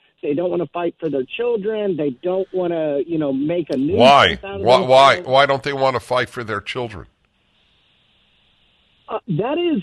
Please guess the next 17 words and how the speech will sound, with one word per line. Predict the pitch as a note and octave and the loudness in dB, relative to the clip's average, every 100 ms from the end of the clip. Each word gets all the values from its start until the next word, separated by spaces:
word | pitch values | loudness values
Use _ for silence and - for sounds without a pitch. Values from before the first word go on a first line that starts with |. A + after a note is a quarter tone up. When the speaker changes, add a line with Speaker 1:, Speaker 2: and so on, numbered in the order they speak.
| - | -6
Speaker 1:
that | G3 A3+ D4 | -6 -4 -2
is, | D#4+ C4+ F#3 F#3 | -2 -2 -4 -6
that | A#3+ | -6
is | D#4+ A#3 A3+ | -4 -2 -2
a | |
wonderful | F#3 F3 G#3+ C4 C#4+ D4+ B3 A3+ | -2 -2 -2 -2 -2 -4 -4 -6
question, | - A3 A#3 B3+ - C#4 C#4 B3+ _ | -6 -6 -4 -6 -8 -4 -4 -4 _
and | E3+ D#3 | -6 -6
if | G3+ | -6
I | A#3 | -4
had | C#4 B3+ | -2 -2
an | B3 | -2
answer, | C4 B3+ C4 B3+ | -2 -4 -4 -4
I | F#3+ | -4
would | F#3 F3+ - | -2 -4 -4
tell | G3+ G#3+ | -4 -2
you. | A#3 B3+ | -2 -4